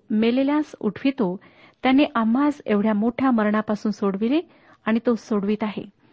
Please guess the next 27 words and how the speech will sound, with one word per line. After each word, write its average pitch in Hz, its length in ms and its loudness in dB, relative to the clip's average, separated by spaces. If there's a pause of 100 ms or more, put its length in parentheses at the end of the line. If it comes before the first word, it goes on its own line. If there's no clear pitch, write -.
(440)
त्याच्यावर 311 360 2
आम्ही 311 180 4 (100)
अशी 233 260 0
आशा 226 260 2
ठेवतो 196 500 -2 (360)
की 262 60 0
तो 285 180 4
यापुढेही 254 600 2 (120)
आम्हास 202 320 0
सोडविल. 202 360 -2 (840)
ही 240 60 4
गोष्ट 269 420 0
पौलाच्या 214 520 -2
जीवनातले 220 580 -2 (100)
एक 208 140 -2
सत्य - 360 -6
होते 208 240 -4 (540)
व 233 60 2 (100)
आमच्याही 294 500 0
जीवनातले 208 540 -2
ते 214 200 0
एक 214 120 -4
सत्य - 420 -6
असायला 202 300 -6
हवे. 208 200 -10 (680)
परमेश्वर 269 440 4
आम्हाला 240 380 2